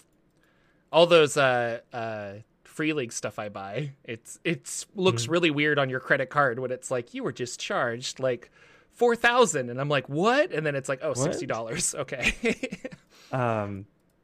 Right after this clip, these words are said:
Speaker 2: yeah, that's interesting, 'cause, like, wow, that's so different, um,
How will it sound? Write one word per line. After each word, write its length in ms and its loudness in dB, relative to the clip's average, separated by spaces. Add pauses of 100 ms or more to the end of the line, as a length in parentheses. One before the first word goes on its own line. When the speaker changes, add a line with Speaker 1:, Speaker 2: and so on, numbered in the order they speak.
(180)
Speaker 2:
yeah, 220 -4
that's 260 -4
interesting, 540 -2
'cause, 240 -10
like, 360 -4
wow, 680 -6
that's 260 -6
so 500 -6
different, 460 -10 (640)
um, 640 -6